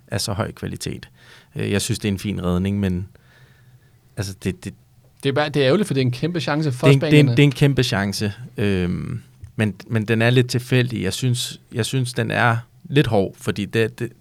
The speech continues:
Speaker 1: det, der skal afsluttes hurtigt. Han ved, han er, får den lidt tilfældigt ind i feltet, og der er mange italienere, der er klar på at, at ryge hælene på ham. Øhm,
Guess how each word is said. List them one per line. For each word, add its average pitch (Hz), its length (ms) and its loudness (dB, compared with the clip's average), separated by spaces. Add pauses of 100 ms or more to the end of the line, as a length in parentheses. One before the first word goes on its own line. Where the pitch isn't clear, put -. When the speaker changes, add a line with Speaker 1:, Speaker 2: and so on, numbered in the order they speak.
(120)
Speaker 1:
det, 123 160 -2
der 127 80 4
skal 120 260 2
afsluttes 104 520 -2
hurtigt. 90 300 -2
Han 113 140 0
ved, 107 240 -2
han 104 140 -4
er, 101 240 -2 (440)
får 120 180 2
den 117 100 0
lidt 107 120 2
tilfældigt 104 480 -2
ind 101 120 0
i 101 40 -4
feltet, 104 460 -4
og 95 240 -2
der 104 80 -2
er 101 120 -2
mange 98 280 0
italienere, 98 460 -2
der 95 100 -4
er 95 40 -2
klar 95 240 -2
på 107 280 -4
at, 98 100 -2 (460)
at 104 100 -6
ryge 104 180 0
hælene 104 260 -2
på 110 140 -2
ham. 104 140 -2 (600)
Øhm, 104 580 -4